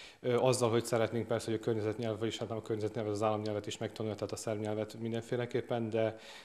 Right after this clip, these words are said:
úgy gondolom, hogy, ö, az anyanyelven kell megtanulni mindent, erre lehet alapozni, és akkor utána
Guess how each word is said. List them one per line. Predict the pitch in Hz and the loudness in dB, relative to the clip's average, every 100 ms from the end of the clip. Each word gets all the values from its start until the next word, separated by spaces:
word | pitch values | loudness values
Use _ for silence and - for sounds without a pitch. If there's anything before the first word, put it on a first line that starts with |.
| - | -6
úgy | 113 | -4
gondolom, | 110 107 107 101 | 0 0 0 0
hogy, | 113 107 | 0 0
ö, | 110 110 104 - - | 0 0 0 -8 -10
az | 107 | -4
anyanyelven | 110 110 107 107 | -2 0 0 -2
kell | 104 110 | -2 -4
megtanulni | 107 110 110 110 | -2 -2 -2 0
mindent, | 110 110 127 143 - - - - - | 0 2 2 0 -6 -20 -20 -20 -16
erre | - 110 | -4 -2
lehet | 107 104 | -2 0
alapozni, | 120 127 139 120 131 | 0 2 2 2 2
és | 117 | 2
akkor | 120 - 113 | 0 0 -4
utána | 107 110 110 110 107 | -2 -2 0 0 -2